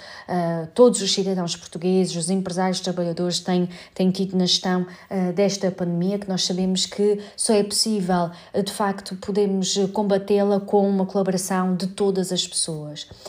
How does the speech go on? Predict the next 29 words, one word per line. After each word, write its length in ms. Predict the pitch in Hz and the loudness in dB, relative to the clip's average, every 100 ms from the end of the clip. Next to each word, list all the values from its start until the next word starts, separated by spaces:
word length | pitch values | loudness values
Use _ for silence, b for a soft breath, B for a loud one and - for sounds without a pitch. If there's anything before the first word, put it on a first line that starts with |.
| B B B | B B B
E, 280 | 277 285 - | -2 0 4
ehm, 440 | 240 226 214 214 - | 6 6 4 2 2
eu 120 | 269 | -2
questionei 500 | 277 - 254 233 208 | 0 0 2 2 2
também 460 | 226 220 214 220 220 | 2 2 2 2 2
sobre 640 | 233 226 202 214 226 220 220 | 2 2 4 4 6 4 2
quando 340 | 240 226 214 | 2 4 2
é 60 | 214 | -2
que 80 | - | -2
se 60 | |
prevê 380 | - 202 190 214 | -4 -4 2 2
a 60 | 208 | 2
abertura 600 | 208 - 214 202 208 202 B B | 0 -4 -2 2 2 0 B B
das 240 | 185 214 208 | 0 2 2
fronteiras 520 | 208 190 202 202 196 | 2 2 2 2 0
para 320 | 220 202 190 | 2 2 4
as 120 | 185 | 2
viagens 680 | 190 202 190 185 185 180 175 | 0 2 2 2 0 0 -2
não 200 | 214 202 | -2 0
essenciais, 540 | 196 196 185 214 226 | -2 -2 -2 0 2
ou 60 | 208 | 0
seja, 240 | 196 180 185 | -2 -4 -4
acima 260 | 202 247 240 | -4 -2 -2
de 60 | |
tudo 120 | 214 | -2
para 100 | 226 | -4
as 80 | 220 | -2
viagens 320 | 214 202 202 | 0 -2 -2
turísticas 920 | - 196 214 220 - 226 214 220 208 | -2 0 2 2 0 -2 -2 -2 -2